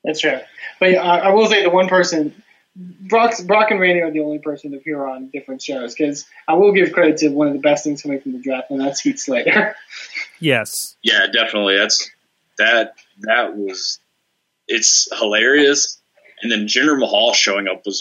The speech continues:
Speaker 3: very
Speaker 1: <laughs>
Speaker 3: surprising.
Speaker 1: I would've, I would've given every, like, I would've given W W E every dollar imaginable if they just happened to get Drew Galloway to, like, jump from T N A to W W E just in one segment with the
Speaker 3: Yeah.
Speaker 1: three M D.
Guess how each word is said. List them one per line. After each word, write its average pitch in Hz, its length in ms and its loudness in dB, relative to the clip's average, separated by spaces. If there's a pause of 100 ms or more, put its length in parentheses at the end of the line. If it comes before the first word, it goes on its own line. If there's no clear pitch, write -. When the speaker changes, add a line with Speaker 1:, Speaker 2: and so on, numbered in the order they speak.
(140)
Speaker 3:
very 98 800 0 (240)
Speaker 1:
<laughs> - 240 -20
Speaker 3:
surprising. 113 720 -2 (2000)
Speaker 1:
I 175 80 4
would've, 202 260 4
I 190 140 6
would've 202 260 4
given 175 360 2
every, 156 460 2
like, 165 240 0
I 165 200 0
would've 175 320 4
given 156 380 2 (120)
W 151 220 2
W 147 160 0
E 143 80 -4
every 147 200 -4
dollar 135 260 -4
imaginable 131 480 -4
if 135 80 -8
they 156 100 2
just 156 180 -2
happened 135 300 -2
to 131 60 -4
get 131 180 -6
Drew 139 160 -2
Galloway 123 640 -2 (220)
to, 156 60 2
like, 139 260 0
jump 135 280 2
from 135 120 -8
T 165 200 0
N 180 120 4
A 180 40 4
to 220 260 4
W 208 280 2
W 175 200 2
E 165 40 -2
just - 240 -6
in 285 160 -8
one 269 200 -4
segment 254 480 -6 (340)
with 160 160 -2
the 151 60 -4
Speaker 3:
Yeah. 98 100 0
Speaker 1:
three 98 100 2
M 95 200 2 (100)
D. 92 100 -6